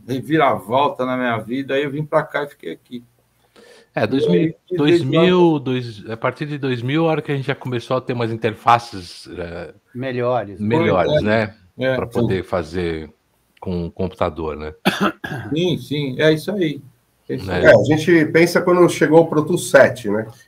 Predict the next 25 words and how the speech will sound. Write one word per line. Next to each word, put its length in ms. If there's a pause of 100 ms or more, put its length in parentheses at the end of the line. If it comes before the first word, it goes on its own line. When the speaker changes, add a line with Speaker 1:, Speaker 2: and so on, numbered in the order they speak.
(120)
Speaker 1:
Em 100
dois 220
mil 120
e 60
quatro 500
eu 60
tinha, 1080
eu 120
trabalhava 440
ainda 160
com 120
performance 520
digital, 680 (240)
digital 340
Speaker 2:
Nossa. 80
Speaker 1:
performance. 520 (120)
Speaker 3:
Nossa. 600
Speaker 1:
Eu 100
tinha 220
dois, 460
duas 300
máquinas, 840 (200)
dois, 420 (760)
dois 540
Mac, 380